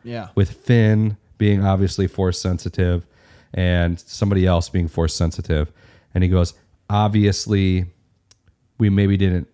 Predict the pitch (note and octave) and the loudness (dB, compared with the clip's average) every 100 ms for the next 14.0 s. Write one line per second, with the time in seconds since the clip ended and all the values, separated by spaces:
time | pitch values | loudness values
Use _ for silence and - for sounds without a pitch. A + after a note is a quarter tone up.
0 | G2+ F2 F#2 F#2+ F2+ F2 E2+ E2 F2 G2+ | -4 -2 -2 0 0 0 0 0 0 0
1 | E3 - - _ - C3 G#2 G#2+ G2+ F2+ | -2 -6 -20 _ -8 -6 -6 -2 0 0
2 | E2+ G#2+ A2 B2+ C#3 C#3+ - _ _ _ | -2 -2 -2 0 -2 -4 -8 _ _ _
3 | - - A#2 A2+ - A#2 A2 A2 G#2+ G2+ | -20 -2 2 2 2 2 2 2 2 2
4 | G2 F#2+ _ _ _ _ _ - G#2 C#3 | 0 -2 _ _ _ _ _ -4 2 2
5 | D3+ - - D3 C#3+ A#2+ A2 G2+ - G2+ | 0 -8 -4 0 2 2 0 -2 -2 -2
6 | F#2 - F#2+ - B2+ F#2+ - D2+ D#2+ E2 | -2 -4 -8 -2 -2 -2 -2 -4 -4 -6
7 | - G#2 A2 G#2 F#2 - G#2 F#2+ F2+ E2 | -6 -2 0 0 -4 -4 0 2 0 0
8 | E2+ E2+ E2 F#2 E2+ D#2 D2+ - _ _ | 0 -2 -2 0 -2 -2 -8 -14 _ _
9 | _ _ _ _ _ _ _ - G#2+ G2 | _ _ _ _ _ _ _ -2 0 2
10 | F#2+ - - G#2 A2 B2 A#2+ G2 G#2 G2 | 0 -4 -2 2 4 4 2 0 0 0
11 | - A#2 G2+ F2 E2+ - E2+ - F2+ - | 0 0 2 2 -2 -2 -4 -2 -4 -2
12 | G2 F#2 - F#2 - - G2+ A2 G#2 E2+ | -2 -2 -2 -6 -6 -2 2 4 2 0
13 | D#2+ D#2 - _ _ _ _ - G2+ | -2 -4 -12 _ _ _ _ -4 -2